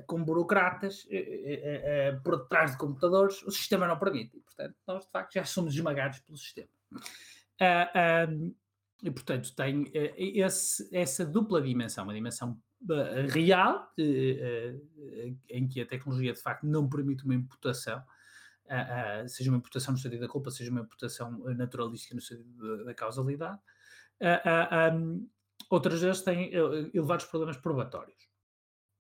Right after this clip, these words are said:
Claro que nós podemos depois ensaiar aí soluções, como as presunções de culpa. A, a resolução do Parlamento Europeu com a proposta tem parte de um princípio curioso,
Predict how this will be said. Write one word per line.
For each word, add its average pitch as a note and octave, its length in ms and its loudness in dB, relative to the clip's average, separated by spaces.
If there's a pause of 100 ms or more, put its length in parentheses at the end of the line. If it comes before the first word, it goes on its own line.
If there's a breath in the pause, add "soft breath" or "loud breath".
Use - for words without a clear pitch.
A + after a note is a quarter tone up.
(200)
Claro E3+ 180 6
que - 80 2
nós F#3 100 6
podemos G3 280 4
depois G#3 220 2
ensaiar G3+ 520 4
aí G3 220 -2
soluções, G3+ 580 0
como A#2 300 -6
as C3 80 -4
presunções C3+ 500 -4
de - 60 -16
culpa. A3 340 0 (920 loud breath)
A, G3+ 240 8
a G3 60 10
resolução G3 380 6
do G3 140 -2
Parlamento F#3 420 4
Europeu F#3 280 -2
com E3 80 -8
a C#3 60 -8
proposta E3+ 540 -4
tem G3 240 -6
parte F3+ 220 -4
de F3+ 60 -8
um F3 40 -6
princípio E3+ 380 -8
curioso, E3 500 0